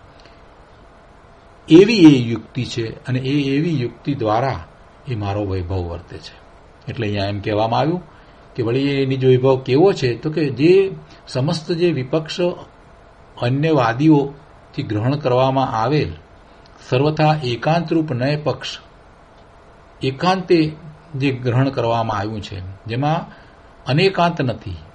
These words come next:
સ્યાદવાદ નથી, એનું નિરાકરણ કરવું જરૂરી છે. તો એવા એના નિરાકરણ કરવામાં જે યુક્તિ સમર્થ છે, એ યુક્તિ કેવી છે?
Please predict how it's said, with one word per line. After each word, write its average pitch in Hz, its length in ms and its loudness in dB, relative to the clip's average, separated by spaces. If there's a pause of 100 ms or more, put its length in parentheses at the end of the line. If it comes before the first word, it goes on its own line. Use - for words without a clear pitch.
(540)
સ્યાદવાદ 139 640 2
નથી, 92 280 -12 (580)
એનું 180 240 4
નિરાકરણ 170 540 4
કરવું 156 320 2
જરૂરી 156 360 4
છે. - 120 -2
તો 151 100 -2
એવા 139 420 2
એના 156 320 2
નિરાકરણ 135 600 -2
કરવામાં 127 720 -2 (600)
જે 165 500 4
યુક્તિ 143 340 -4
સમર્થ 143 480 0
છે, 92 220 -10 (1000)
એ 160 300 6
યુક્તિ 139 380 -4
કેવી 175 380 2
છે? 113 240 -6